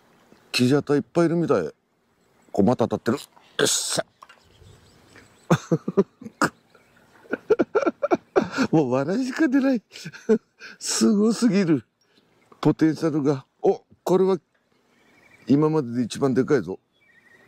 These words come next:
おー、突っ込む、突っ込む。<laughs> うー、突っ込む、突っ込む。よいしょー。でっかいの来た。でっか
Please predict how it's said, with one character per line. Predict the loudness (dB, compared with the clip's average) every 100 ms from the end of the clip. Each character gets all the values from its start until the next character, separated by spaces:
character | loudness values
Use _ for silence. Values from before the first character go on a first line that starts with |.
| _ -20 -20 _
お | 0 2 2 0 -2 0 0 0 0 0
ー、 |
突 | -2
っ | -2
込 | -2
む、 |
突 | 0
っ |
込 | -2 -2 0 -2 0
む。 | -2 -2 _ _ _ _ _ _ _ -20 _ -6 0
<laughs> |
う | 2 2 2 2 0 0
ー、 | -2
突 | -4
っ |
込 | -2
む、 | -2
突 | 0 -2
っ |
込 |
む。 | -2 _ _ _ _ _ -10 -6 -4 -2 0 0
よ | 0 2
い |
し | 0
ょ | -2 -6 -8 -4 -2 0 2 0
ー。 | 0
で | 0
っ |
か | 2
い | 0
の | -2
来 |
た。 | -4 -4 -6 -12 -14 -20 -20 -20 _ _ -20 _ -20 -20 -20 _ _
で | 0 0
っ | 0
か | 0